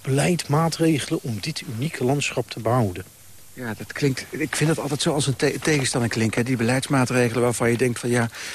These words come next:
Speaker 2: de natuur kan het allemaal zelf wel.
Speaker 1: Nee, eh, we zitten hier in Nederland met een, een hele schakering aan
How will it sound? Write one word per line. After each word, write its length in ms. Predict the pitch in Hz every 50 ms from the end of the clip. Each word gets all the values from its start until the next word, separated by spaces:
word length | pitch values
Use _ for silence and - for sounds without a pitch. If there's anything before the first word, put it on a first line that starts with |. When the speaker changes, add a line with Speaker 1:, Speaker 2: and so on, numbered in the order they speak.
| - -
Speaker 2:
de 60 | - 135
natuur 360 | 131 127 - - 151 135 127
kan 180 | - 160 135
het 120 | 139 123 139
allemaal 260 | 135 123 117 110 104
zelf 340 | 98 165 196 196 170 113 104
wel. 320 | 110 107 101 95 - - - - - - - - - - - - - - - - - - -
Speaker 1:
Nee, 360 | - 117 127 131 127 113 92 - - -
eh, 100 | 143 120 120 113 113 113 120 120 - 143
we 80 | 113 110
zitten 340 | 101 - 151 143 - - 123
hier 180 | 120 123 107
in 100 | 107 101
Nederland 540 | 110 131 147 143 127 135 131 131 120 - - -
met 300 | 117 110 107 104 - -
een, 160 | 107 107 113 -
een 180 | - 117 107 104
hele 300 | 101 104 131 170 160 139
schakering 840 | - - - - - - - - 170 170 156 135 120 123 127 127 - - - - - - -
aan 200 | - 110 104 98